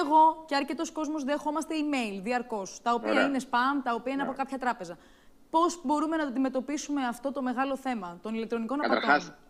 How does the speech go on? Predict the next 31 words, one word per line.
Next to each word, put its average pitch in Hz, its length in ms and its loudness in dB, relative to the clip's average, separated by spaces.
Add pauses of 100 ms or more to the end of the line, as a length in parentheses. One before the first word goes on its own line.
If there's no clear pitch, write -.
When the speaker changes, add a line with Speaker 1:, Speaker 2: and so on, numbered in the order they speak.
(440)
Speaker 2:
θα 120 160 -4
σας - 220 -4
πω 147 100 -2
ότι 156 180 2
με 143 100 0
το 127 120 0
που 127 80 0
υπάρχει 147 340 0
απάτη 135 300 0
πρέπει 135 200 -4
να 139 80 -4
επικοινωνήσετε 127 680 -2
αμέσως 123 480 2
με 117 100 -4
το 107 100 -6
τηλεφωνικό 110 560 0
κέντρο 131 300 6
της - 160 -8
τράπεζας 110 460 2
και 139 120 -4
να 123 100 -2
καταγραφεί 113 560 0
η 147 60 0
κλήση. 151 400 2
Αν 127 180 2
γίνει 147 320 -2
αυτό 127 260 -2
και 120 120 -6
καταγραφεί 104 540 -2
η 135 60 0
κλήση, 117 480 -2